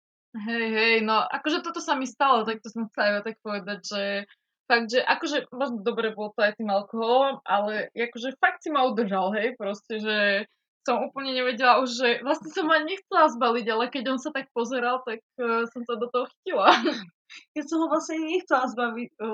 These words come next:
Speaker 1: Zbaviť. Ja som sa ho
Speaker 2: zba-
Speaker 1: nechcela zbaviť, ale proste
Speaker 2: Zbavil sa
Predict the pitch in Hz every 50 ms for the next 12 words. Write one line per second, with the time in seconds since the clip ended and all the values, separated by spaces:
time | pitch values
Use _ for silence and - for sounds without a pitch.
0 | 214 240 262 254 247 240 269 254 220 220 - - 381 427 - 254 240 - 381 -
1 | 359 285 - - 453 - 285 262 214 202 202 277 285 247 277 311 339 339 - -
2 | 233 247 262 339 - - - 285 339 - - - - - - 302 302 - - -
3 | _ _ _ - - - - - - - - - - 285 277 269 370 370 320 349
4 | 392 370 - 349